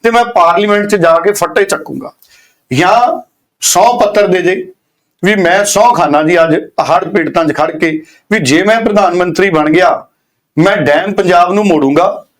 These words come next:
ਪੰਜਾਬ ਦੇ ਪਾਣੀਆਂ ਦੇ ਹੱਕ ਜਿਹੜੇ ਨੇ ਵਾਪਸ ਦਵਾਉਂਗਾ ਤੇ ਮੈਂ ਤੁਹਾਡੇ ਨਾਲ ਖੜਾ। ਤੇ ਮੈਂ ਪੁਰਾਣੀਆਂ ਸਰਕਾਰਾਂ ਦੀਆਂ ਗਲਤੀਆਂ, ਹੁਣ ਬੀਜੇਪੀ ਨਾਲ ਲੜਾਈ ਕਾਹਦੀ ਹੈ ਕਿਸਾਨਾਂ ਦੀ? ਅਸਲ 'ਚ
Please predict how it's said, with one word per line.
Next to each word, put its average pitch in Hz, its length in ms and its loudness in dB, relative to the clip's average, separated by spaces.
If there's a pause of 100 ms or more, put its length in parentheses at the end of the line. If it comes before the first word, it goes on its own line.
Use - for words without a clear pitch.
(520)
ਪੰਜਾਬ 170 480 2
ਦੇ 196 100 2
ਪਾਣੀਆਂ 175 460 0
ਦੇ 185 120 0 (100)
ਹੱਕ 156 220 -2
ਜਿਹੜੇ 175 240 -2
ਨੇ 175 120 0
ਵਾਪਸ 143 380 -2
ਦਵਾਉਂਗਾ 180 360 2
ਤੇ 208 180 -2
ਮੈਂ 160 180 2
ਤੁਹਾਡੇ 208 260 -2
ਨਾਲ 190 240 2
ਖੜਾ। - 260 -2 (840)
ਤੇ 254 60 0
ਮੈਂ 202 420 0
ਪੁਰਾਣੀਆਂ 202 480 0
ਸਰਕਾਰਾਂ 190 460 0
ਦੀਆਂ 202 240 0
ਗਲਤੀਆਂ, 190 440 0
ਹੁਣ 214 180 0 (100)
ਬੀਜੇਪੀ 240 420 0
ਨਾਲ 240 160 2
ਲੜਾਈ 220 260 0
ਕਾਹਦੀ 240 300 0
ਹੈ 220 80 0 (200)
ਕਿਸਾਨਾਂ 196 400 0
ਦੀ? 196 160 -4 (1300)
ਅਸਲ 214 380 0
'ਚ 214 140 0